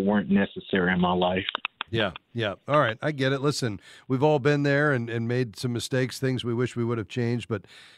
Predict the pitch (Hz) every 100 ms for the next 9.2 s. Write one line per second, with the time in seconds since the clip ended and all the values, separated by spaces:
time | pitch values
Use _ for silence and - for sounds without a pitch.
0 | - 107 101 98 139 139 117 104 107 117
1 | 110 107 _ - 123 117 120 110 110 117
2 | 117 107 107 104 98 113 104 107 113 110
3 | 101 - - 110 95 104 113 - - 101
4 | 80 120 120 107 92 - - - - -
5 | 120 117 110 120 _ _ - 160 147 143
6 | - 143 156 202 - 147 135 131 135 135
7 | 117 107 113 127 113 113 95 92 107 -
8 | 113 107 110 110 110 123 147 160 127 101
9 | 95 107